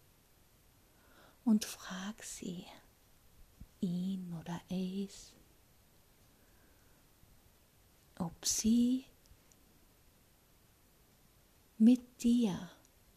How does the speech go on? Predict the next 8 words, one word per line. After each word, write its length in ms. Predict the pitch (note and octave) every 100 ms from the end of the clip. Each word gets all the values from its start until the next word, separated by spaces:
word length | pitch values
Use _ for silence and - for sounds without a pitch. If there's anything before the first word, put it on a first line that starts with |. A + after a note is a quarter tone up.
| _ _ _ _ _
zusammen 960 | - A#3 - - D3 D#3 D#3 D3+ D3+ D#3+ - - - _ _ _ _ _ - - - _ -
arbeiten 1000 | - F3+ F3 F#3 F#3+ F#3+ G3 - F#3+ F#3+ G3 _ _ _ _ _ _ _ _ _ _ _ _ _ _ _ _
möchte 560 | F3+ E3+ - - - G3 F#3 - - _ _ _ _ _ _ _ _ _ _ _ _ _ _ _ _ _ _ _ _ _ _ -
oder 340 | G#3 G#3+ G#3
ob 160 | A3 -
sie 180 | - B3
dich 240 | B3 -
begleitet, 880 | C4 C4 G#3 F#3 F#3 A3+ A#3 F3+